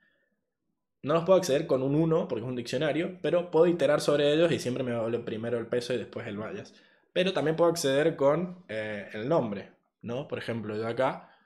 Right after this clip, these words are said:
bueno, fíjense que los pesos es un vector de ocho elementos, porque es de ocho por uno en la capa, y el sesgo es un numerito nomás. Pero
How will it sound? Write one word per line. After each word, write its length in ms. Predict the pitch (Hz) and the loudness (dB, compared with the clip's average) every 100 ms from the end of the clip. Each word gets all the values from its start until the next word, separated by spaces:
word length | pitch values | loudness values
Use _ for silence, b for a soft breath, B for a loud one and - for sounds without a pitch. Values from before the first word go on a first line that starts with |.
| B B B - | B B B -8
bueno, 280 | 117 92 - | -6 -6 -6
fíjense 360 | 135 139 143 | -4 -2 0
que 60 | 139 | 0
los 120 | 127 | -2
pesos 540 | - 143 - 143 - 113 | 0 0 2 -2 -2 -6
es 120 | 117 | -6
un 100 | 117 | -4
vector 320 | 104 127 120 | -4 -2 0
de 180 | 117 117 | 2 2
ocho 520 | 120 120 123 117 110 | 0 0 -2 -2 -2
elementos, 800 | 110 123 143 139 151 165 - - b b b b _ _ _ _ _ _ _ _ | -4 -2 -4 -2 -4 -4 -6 -14 b b b b _ _ _ _ _ _ _ _
porque 520 | - - 90 - - | -18 -12 -12 -12 -14
es 140 | - 92 | -14 -10
de 100 | 95 | -8
ocho 200 | 95 98 | -8 -8
por 140 | 101 | -4
uno 300 | 113 107 104 | -4 -4 -6
en 80 | 104 | -8
la 100 | 107 | -6
capa, 420 | 127 127 160 175 B B B - | -6 -4 -8 -10 B B B -6
y 360 | 120 135 160 - | -4 -2 -4 -8
el 420 | 104 95 104 98 | -8 -8 -8 -10
sesgo 440 | - - 120 135 | -10 -2 -2 0
es 160 | 117 - | -2 -4
un 140 | 113 | -8
numerito 400 | 110 104 101 - | -6 -8 -8 -8
nomás. 360 | 101 117 156 - _ _ b b b b _ | -6 -8 -10 -16 _ _ b b b b _
Pero 480 | 147 156 180 - | 0 2 2 -2